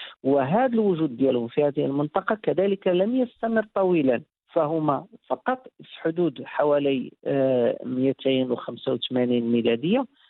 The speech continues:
اضطروا للانسحاب نحو الشمال، وانسحبوا من وليلي وكل تقريبا من المناطق ال-، ال-، الأخرى، واقتصر نفوذهم فقط على منطقة طنجي، لكسوس، تمودة، هذا المثلث الصغير ديال،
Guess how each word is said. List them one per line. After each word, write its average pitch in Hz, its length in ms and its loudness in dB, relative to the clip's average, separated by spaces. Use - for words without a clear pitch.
اضطروا 220 460 -2
للانسحاب 185 540 -2
نحو 175 260 0
الشمال، 123 480 0
وانسحبوا 139 680 -2
من 147 160 -2
وليلي 120 600 0
وكل 151 400 -2
تقريبا 135 400 -2
من 123 100 -4
المناطق 120 440 -2
ال-، 120 220 2
ال-، 113 360 0
الأخرى، 127 800 -2
واقتصر 180 640 -2
نفوذهم 180 460 -2
فقط 175 320 -4
على 160 140 -2
منطقة 160 400 -6
طنجي، 131 440 -2
لكسوس، 175 600 -4
تمودة، 147 440 0
هذا 127 100 -6
المثلث 147 440 -2
الصغير 165 500 -2
ديال، 147 340 0